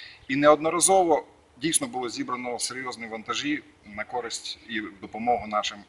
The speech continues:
хлопцям. Цей сьогоднішній доставка вантажу відрізняється тим, що сьогодні ми фактично змогли об'їхати тринадцять військових частин.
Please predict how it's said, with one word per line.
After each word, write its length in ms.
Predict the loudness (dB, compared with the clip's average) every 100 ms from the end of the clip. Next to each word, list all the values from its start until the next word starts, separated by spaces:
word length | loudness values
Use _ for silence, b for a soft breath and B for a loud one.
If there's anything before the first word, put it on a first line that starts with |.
| -16
хлопцям. 360 | -14 -12 -16 -18 _ B B B B B B 6
Цей 360 | 10 10 6 B B B B B B
сьогоднішній 840 | 0 6 6 6 2 -2 -6 -8 -10
доставка 420 | -2 6 6 6
вантажу 520 | -6 -8 -4 0 0 0 _ _
відрізняється 640 | -16 -10 -6 -2 -2 -2 -6
тим, 260 | -6 -6 -4
що 300 | -4 -6 -10 -14 _ _ _ _ _ _ _ _ -14 -14 _
сьогодні 420 | -2 0 2 0
ми 200 | -2 -4
фактично 480 | -6 -8 -4 -4 -4
змогли 320 | -14 -14 -12
об'їхати 500 | -12 -8 -8 -8 -12
тринадцять 540 | -6 -2 4 4 2 -14
військових 440 | -18 -14 -14 -12
частин. 360 | -10 -10 -10